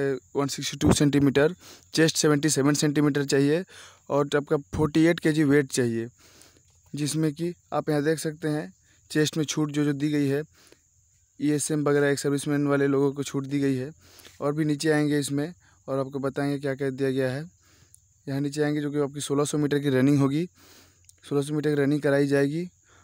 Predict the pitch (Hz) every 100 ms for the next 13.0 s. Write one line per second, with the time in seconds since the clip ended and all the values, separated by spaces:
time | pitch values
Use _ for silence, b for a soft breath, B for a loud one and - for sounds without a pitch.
0 | b 139 156 147 147 143 139 151 147 147
1 | 156 - 143 143 - 151 151 - 160 170
2 | b b b b 147 151 143 147 147 147
3 | 131 143 139 156 139 127 143 139 - b
4 | b b b - 143 139 143 151 160 147
5 | 151 151 147 147 151 147 b b - 151
6 | - 139 139 147 165 _ b b b b
7 | _ - 143 139 - 151 147 143 - _
8 | - 143 151 147 139 139 135 135 135 160
9 | - - 147 151 147 160 160 156 143 165
10 | 165 160 151 190 - B B B B 147
11 | 156 151 143 175 156 175 160 151 151 156
12 | 151 143 143 151 147 139 135 139 131